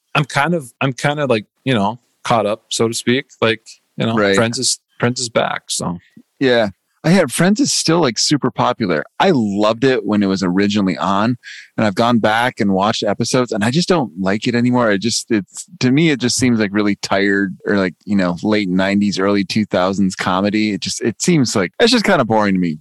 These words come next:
Speaker 2: but I do get the appeal of it. And I did, I mean, you know, watch the show religiously when I was younger.
Speaker 1: Yeah.
Speaker 2: So I get it.
Speaker 1: See, I, I never watched it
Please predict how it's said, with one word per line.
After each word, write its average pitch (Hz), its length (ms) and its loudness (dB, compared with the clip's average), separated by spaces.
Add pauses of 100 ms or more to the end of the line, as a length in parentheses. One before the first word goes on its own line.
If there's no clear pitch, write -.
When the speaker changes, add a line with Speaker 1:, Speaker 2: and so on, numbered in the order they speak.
Speaker 2:
but 151 340 2
I 127 140 2
do 131 240 2
get 120 220 0
the 107 100 2
appeal 101 300 0
of 98 80 0
it. 101 160 0
And 104 120 0
I 101 100 0
did, 104 440 0 (420)
I 95 40 -10
mean, 87 140 -2
you 95 40 2
know, 87 160 0
watch 92 400 0
the 95 80 -4
show 101 160 0
religiously 87 800 -4
when 76 420 -6 (240)
I 85 140 -2
was 78 160 -4
younger. 76 180 -4
Speaker 1:
Yeah. - 180 -4
Speaker 2:
So 82 280 -4 (240)
I 139 100 2
get 98 160 2
it. 90 60 -2
Speaker 1:
See, 113 100 2
I, 127 180 0 (420)
I 135 160 2
never 107 440 0
watched 101 400 -2
it 82 160 -4